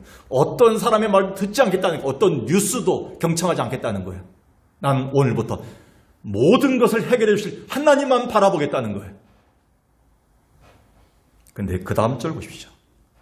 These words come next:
사 절, 오 절 보니까요. 이에 여호와의 말씀이 이사야에게 즉각적으로 임했습니다. 조금 전까지 거의 죽음으로 선포했었는데요.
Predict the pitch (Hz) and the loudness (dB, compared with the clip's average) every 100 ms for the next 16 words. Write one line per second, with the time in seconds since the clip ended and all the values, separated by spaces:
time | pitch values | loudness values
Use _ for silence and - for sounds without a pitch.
0 | _ _ _ _ _ - - 110 107 143 | _ _ _ _ _ -14 -2 0 0 0
1 | 139 127 165 104 - - - _ _ _ | 0 -2 -4 -8 -14 -18 -20 _ _ _
2 | _ _ _ _ _ _ - 104 110 113 | _ _ _ _ _ _ -4 0 2 2
3 | 120 127 131 139 143 143 - 156 151 156 | 4 4 4 2 0 -2 -6 -8 -6 -8
4 | 160 147 143 143 - - 220 - 175 156 | -6 -6 -6 -10 -8 -6 -4 -2 -4 -4
5 | 104 - 95 - - _ _ _ _ _ | -6 -8 -12 -16 -20 _ _ _ _ _
6 | _ _ _ _ _ _ _ _ _ _ | _ _ _ _ _ _ _ _ _ _
7 | _ _ - 107 117 117 117 107 107 - | _ _ -8 -2 0 0 -2 -4 -6 -2
8 | 104 135 160 - - 160 190 175 180 - | 2 2 2 -4 -6 -2 0 0 -4 -6
9 | 147 120 90 90 90 | -8 -8 -10 -12 -16